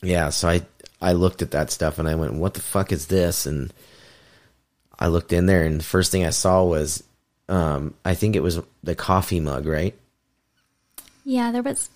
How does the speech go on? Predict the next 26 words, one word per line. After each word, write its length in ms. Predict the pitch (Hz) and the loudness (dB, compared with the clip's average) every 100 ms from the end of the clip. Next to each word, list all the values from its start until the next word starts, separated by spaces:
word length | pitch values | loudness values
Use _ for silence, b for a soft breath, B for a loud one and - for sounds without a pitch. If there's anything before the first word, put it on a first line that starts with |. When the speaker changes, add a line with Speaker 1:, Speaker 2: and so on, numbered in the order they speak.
| _ | _
Speaker 2:
a 100 | 247 | -4
bunch 280 | 233 202 214 | -4 -8 -8
of 100 | 214 | -10
stuff 360 | - 208 196 226 | -10 -10 -10 -8
in 80 | |
the 80 | 214 | -8
basket, 560 | 202 196 - - - - | -6 -8 -8 -6 -6 -6
to 120 | - | -6
be 100 | 220 | -4
honest, 440 | - - - - | -4 -2 -4 0
Speaker 1:
It 60 | 107 | 4
Speaker 2:
but 40 | 110 | 4
Speaker 1:
was, 160 | - - | 4 0
it 80 | 110 | 2
was 120 | 101 | 2
perfect. 540 | - - 110 - 98 - | -2 2 2 2 -2 2
It 100 | 104 | 4
was, 260 | 101 95 - | 4 0 -2
it 80 | - | 0
was 140 | 98 101 | 0 0
a 40 | |
perfect 440 | - 117 - 90 | 4 4 4 2
way 140 | 92 85 | 6 6
to 80 | 78 | 6
do 220 | 76 73 | 2 2
it, 220 | 62 - | 0 -4